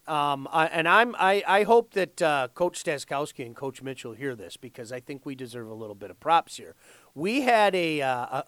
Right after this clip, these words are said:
a conversation, uh, via text message last year, and when we were trying to match up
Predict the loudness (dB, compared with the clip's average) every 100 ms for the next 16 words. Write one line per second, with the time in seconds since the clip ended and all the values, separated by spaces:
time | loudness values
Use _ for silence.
0 | -8 -6 -6 -4 -4 -4 -4 -4 -8 -8
1 | -10 -8 -8 -6 -8 -12 -10 -8 -4 -4
2 | -4 -8 -8 -8 -8 -10 -10 -8 -8 -8
3 | -20 -20 _ 0 0 -2 -4 -2 -2 -2
4 | -4 -4 -4 -4 -6 -10 -8 -8 -6 -4
5 | -4